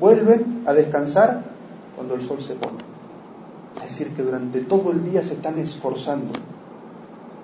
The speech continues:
Y el profeta sallallahu alaihi wasallam dice, "Si sus corazones se encomendaran a Allah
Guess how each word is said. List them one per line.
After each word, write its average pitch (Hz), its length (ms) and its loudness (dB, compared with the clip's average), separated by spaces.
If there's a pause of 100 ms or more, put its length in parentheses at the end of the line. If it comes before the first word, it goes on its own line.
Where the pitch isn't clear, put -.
(760)
Y 123 60 -8
el 123 60 -6
profeta 135 340 0
sallallahu 139 460 2
alaihi 127 160 0
wasallam 139 280 -2
dice, 127 300 -4
"Si - 160 -12
sus 135 240 -6
corazones 170 800 2 (240)
se - 140 -2
encomendaran 151 800 8
a 151 40 8
Allah 131 280 6